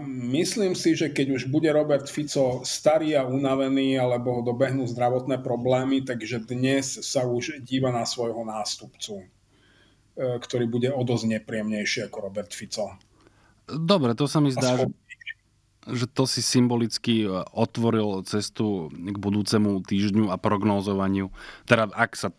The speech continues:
Speaker 2: takto rozhodneme, uvidíme, lebo mne sa zdá, že zasa veľa udalostí, e, za ten následujúci týždeň, e, mať nebudeme.
Speaker 1: Asi nebudeme.
Speaker 2: Takže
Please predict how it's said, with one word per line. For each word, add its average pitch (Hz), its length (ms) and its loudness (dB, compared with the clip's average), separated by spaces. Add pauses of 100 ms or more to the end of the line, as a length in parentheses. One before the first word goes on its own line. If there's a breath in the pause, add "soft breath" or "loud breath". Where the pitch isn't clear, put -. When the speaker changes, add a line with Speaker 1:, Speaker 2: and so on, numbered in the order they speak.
Speaker 2:
takto 98 320 0
rozhodneme, 120 400 2
uvidíme, 117 480 2
lebo 101 160 2
mne 107 80 4
sa 101 160 -2
zdá, 104 80 4
že 98 80 -2
zasa 107 240 0
veľa 107 240 2
udalostí, 107 640 0
e, - 0 - (400 loud breath)
za 104 240 0
ten 107 160 2
následujúci 104 560 0
týždeň, 104 400 0
e, 90 40 -4 (280)
mať 104 240 2
nebudeme. 107 480 2
Speaker 1:
Asi 127 160 -2
nebudeme. 127 400 -6 (300)
Speaker 2:
Takže 107 360 2